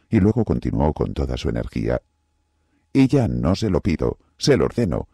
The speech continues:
Quiero esos nombres. Davis hablaba ahora con la fuerza intimidante que le hacía legendario en Hollywood,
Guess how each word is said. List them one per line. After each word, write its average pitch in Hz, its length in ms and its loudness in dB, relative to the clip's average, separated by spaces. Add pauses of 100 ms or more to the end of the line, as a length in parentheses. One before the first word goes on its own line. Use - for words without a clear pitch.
(200)
Quiero 73 340 4
esos 80 260 -2
nombres. 67 500 -4 (1000)
Davis 110 380 4
hablaba 73 320 -2
ahora 80 240 0
con 60 160 -2
la 55 100 -2
fuerza - 340 -4
intimidante 71 680 -4
que 69 120 0
le 55 120 -2
hacía 85 320 -4
legendario 58 560 -4
en 60 120 -4
Hollywood, 65 440 -2